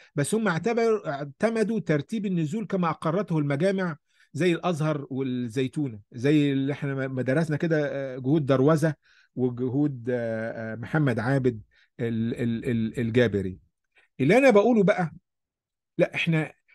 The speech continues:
ننتقل من التعامل مع الآية كوحدة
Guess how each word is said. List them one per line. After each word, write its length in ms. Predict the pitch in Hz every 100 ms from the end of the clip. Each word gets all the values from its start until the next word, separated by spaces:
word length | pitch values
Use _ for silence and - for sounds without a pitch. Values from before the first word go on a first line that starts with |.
| _ _ _ -
ننتقل 680 | 147 151 135 254 262 180 147
من 480 | 147 202 190 139 120 _ -
التعامل 680 | 180 - 143 190 208 185 147
مع 520 | 151 147 139 127 120 _ _ -
الآية 440 | 127 127 180 226 220
كوحدة 580 | 190 175 175 151 165